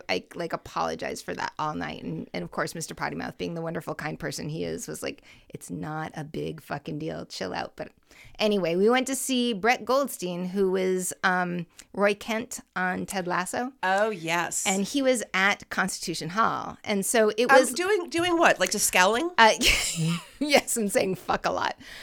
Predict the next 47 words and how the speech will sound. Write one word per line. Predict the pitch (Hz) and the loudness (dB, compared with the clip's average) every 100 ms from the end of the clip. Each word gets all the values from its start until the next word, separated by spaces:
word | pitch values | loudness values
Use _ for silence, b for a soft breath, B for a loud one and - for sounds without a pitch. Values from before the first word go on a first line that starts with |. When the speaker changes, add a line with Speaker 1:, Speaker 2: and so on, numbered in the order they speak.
| B - | B -2
Speaker 1:
Um, | 190 | 0
and | 160 202 | 2 0
another | 202 208 202 | 0 0 -2
word | 190 180 | -4 -4
that | - | -4
I | - | -6
know | - 175 | -6 -8
you | - | -8
don't | - - | -10 -8
like, | - - | -8 -8
so | - | -6
I'm | 147 | -6
not | - - | -6 -8
gonna | - | -8
say | - 208 214 | 0 6 6
<laughs> | - | 12
it | |
out | 349 330 - 302 285 - 302 240 | 12 12 8 -2 -2 2 2 4
loud, | 247 226 214 - | 2 0 -6 0
but | 220 180 - - | 2 2 -2 0
Speaker 2:
I | |
appreciate | 208 202 202 - 180 | 0 0 -6 -2 0
your, | 170 170 | 4 4
your | 185 | 4
Speaker 1:
yeah. | 185 | 2
Speaker 2:
restraint. | 170 - 170 147 | 2 0 0 4
Speaker 1:
But | 269 | 8
apparently | 269 349 349 - 240 | 8 8 4 2 2
it's, | 214 202 | 2 2
like, | 190 | -2
much | 190 208 - | 0 -4 -4
more | 175 | -8
com-, | - 180 - - | -4 -4 -4 -6
common | 165 170 - | -6 -6 -8
in | 123 | -8
England. | - 151 131 - - | -10 -12 -10 -14 -10
Anyway, | 185 202 190 156 151 - b | -4 -2 0 -2 -2 -8 b
he, | - | 6
Speaker 2:
Oh. | 220 262 320 330 285 233 214 | 10 12 12 12 12 10 8
Speaker 1:
he | 269 | 8
was, | 277 262 | 8 8
um, | 240 226 220 | 6 6 6
Speaker 2:
Oh. | 196 214 196 165 156 | 6 8 6 6 2
Speaker 1:
he | 202 233 | 0 -2
was | 220 220 214 202 | 2 2 2 0
doing | 254 262 | 0 0
stand-up | - 285 - | 0 0 0